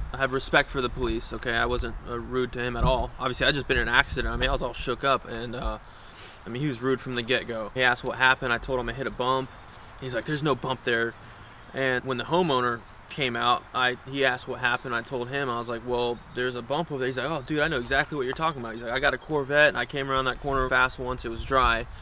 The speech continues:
So he didn't lose control, obviously, but he knew what I was talking about. And then the cop felt kinda stupid, obviously.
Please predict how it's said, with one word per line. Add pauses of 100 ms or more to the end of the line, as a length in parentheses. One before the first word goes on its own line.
(180)
So
he
didn't
lose
control,
obviously,
but
he
knew
what
I
was
talking
about.
And
then
the
cop
felt
kinda
stupid,
obviously.